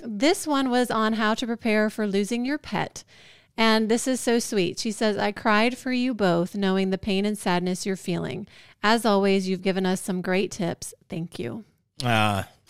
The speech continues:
Speaker 1: Thanks,
Speaker 2: thank you.
Speaker 1: Erica.
Speaker 2: Thank you, Erica.
Speaker 1: Yeah, and then just a, a mini shout out to Rhonda Hofer.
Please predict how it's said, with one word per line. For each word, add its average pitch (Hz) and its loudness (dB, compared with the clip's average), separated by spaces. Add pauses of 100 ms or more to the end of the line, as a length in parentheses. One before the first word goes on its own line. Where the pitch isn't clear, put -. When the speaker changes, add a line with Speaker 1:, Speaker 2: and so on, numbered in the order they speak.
(140)
Speaker 1:
Thanks, 269 0
Speaker 2:
thank 135 4
you. 190 4
Speaker 1:
Erica. 180 0
Speaker 2:
Thank 180 0
you, 131 0
Erica. 85 -4 (220)
Speaker 1:
Yeah, 214 2
and 247 -2
then 262 2
just 302 -4
a, 311 2
a 240 -4
mini 240 -2
shout 208 2
out 202 2
to 220 -4
Rhonda 196 0
Hofer. 196 0